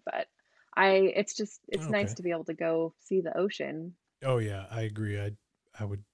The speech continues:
Speaker 2: die to live by the ocean again, <laughs> but <laughs> I live in Colorado, so we've got mountains, which is great, but
Speaker 1: Oh, yeah.
Speaker 2: I'm over the snow. I'm so over the snow. It's
Speaker 1: <laughs>
Speaker 2: ridiculous.
Speaker 1: I bet.
Speaker 2: <laughs> Well, Kate, it's been so fun having you on here, and I'm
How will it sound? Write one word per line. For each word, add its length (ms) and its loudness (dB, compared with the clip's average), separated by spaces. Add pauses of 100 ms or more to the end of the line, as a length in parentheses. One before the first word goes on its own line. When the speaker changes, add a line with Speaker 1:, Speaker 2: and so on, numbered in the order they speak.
Speaker 2:
die 280 -8
to 100 -8
live 220 -4
by 140 2
the 160 2
ocean 280 2
again, 460 0 (120)
<laughs> 120 -20
but 160 -4 (280)
<laughs> 120 4 (480)
I 80 10
live 160 12
in 80 8
Colorado, 560 8
so 180 2
we've 180 2
got 200 6
mountains, 440 6
which 200 0
is 100 0
great, 380 0
but 200 -6
Speaker 1:
Oh, 220 4
yeah. 340 4
Speaker 2:
I'm 80 4
over 220 -4
the 100 -8
snow. 460 -2 (160)
I'm 220 -2
so 240 0
over 180 0
the 140 6
snow. 340 0
It's 280 -2
Speaker 1:
<laughs> 0 -
Speaker 2:
ridiculous. 600 4
Speaker 1:
I 140 2
bet. 420 2 (840)
Speaker 2:
<laughs> 200 0 (840)
Well, 300 10 (340)
Kate, 340 10
it's 180 -2
been 220 6
so 520 6
fun 580 4
having 300 4
you 160 6
on 160 4
here, 360 2
and 160 -2
I'm 200 -2